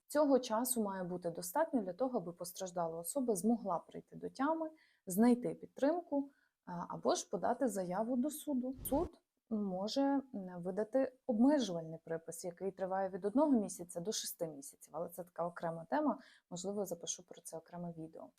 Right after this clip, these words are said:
Якщо терміновий заборонений припис буде порушено,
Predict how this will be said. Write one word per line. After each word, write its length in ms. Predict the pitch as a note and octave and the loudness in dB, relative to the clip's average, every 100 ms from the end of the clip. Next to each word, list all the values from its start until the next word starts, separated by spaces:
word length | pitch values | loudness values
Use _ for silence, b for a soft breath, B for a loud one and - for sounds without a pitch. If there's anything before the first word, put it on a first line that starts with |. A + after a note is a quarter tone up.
| - | 4
Якщо 720 | G#3+ A3+ - - B3+ G3 E3+ - | 6 6 2 4 6 6 4 -2
терміновий 480 | F#3+ G#3 A3 G#3+ G3+ | -2 0 2 2 0
заборонений 560 | F#3 F#3 F#3+ F#3+ F3+ | -2 -2 -4 -4 -4
припис 540 | F3+ F#3 F3+ E3+ - - | -4 -6 -6 -8 -8 -10
буде 220 | F3 F3 | -6 -4
порушено, 720 | E3+ - D#3 D#3+ - C4 D4+ | -4 -4 -6 -4 -2 2 2